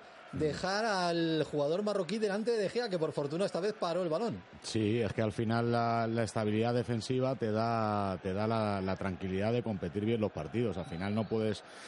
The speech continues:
Speaker 2: dejarlo todo a la suerte en el aspecto ofensivo, porque el fútbol es ataque, pero también es defensa. Entonces, a ver, si estamos utilizando laterales, eh, para llegar, si no hay doblamientos de ninguno de los casos con lo de dentro, que son muchos jugadores,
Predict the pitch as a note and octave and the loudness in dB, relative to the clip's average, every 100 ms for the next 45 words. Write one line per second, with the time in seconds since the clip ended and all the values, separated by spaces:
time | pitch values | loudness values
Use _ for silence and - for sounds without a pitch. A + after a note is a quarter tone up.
0 | - - G#2+ A#2+ A2 A2 F#2 A2+ A2 G#2+ | -10 -4 0 0 2 0 2 2 2 2
1 | G2+ A#2 G#2 A2 G#2+ G#2+ G#2+ G#2 G#2+ G2+ | 0 0 0 0 2 2 2 2 0 0
2 | G#2+ A2+ G2+ G2+ A2+ A#2+ A2+ F#2 F#2+ F2+ | -2 -2 -2 -2 0 0 0 0 0 0
3 | F2+ F2 - G#2 G#2 G#2 G2+ - G#2+ A2+ | 0 -2 -2 -2 0 0 -2 -2 -4 -2
4 | G#2+ A#2+ G2+ F#2 F2 F2 G2 G#2 F#2+ G#2 | 0 0 0 -2 -2 -2 0 0 0 -4
5 | G#2+ F2+ - - - - F#2+ G2+ G2+ - | -4 -6 -10 -18 -18 -4 -2 0 -2 0
6 | G2+ F#2+ A2+ A2 A2+ A2+ A2 A2+ A2 G#2 | 0 0 -2 0 0 0 0 0 0 0
7 | G#2 A2+ A#2 F2+ - - F2 F#2 F2+ F#2+ | 0 0 0 -2 -4 -12 -6 -4 -4 -4
8 | F2+ F2 F#2 A#2+ A2+ - - - - - | -2 -2 0 0 -2 -8 -18 -18 -14 -6
9 | G#2 G#2 A2+ A2+ G#2 G#2+ G#2+ G#2+ A2+ G#2 | -2 0 2 2 0 0 2 2 2 2
10 | G#2 F2+ G#2 G2 G#2+ G#2+ G#2+ G#2+ G#2 G2+ | -2 -2 -4 -2 0 2 2 2 2 0
11 | G#2+ G#2+ F#2+ - G2+ G2+ G#2+ A#2 G2 F2 | -2 -2 -4 -2 0 2 2 0 -2 -2
12 | G2+ G2+ G#2+ F#2+ G2+ G#2+ A#2+ G2 | -2 -2 -2 -2 0 2 2 0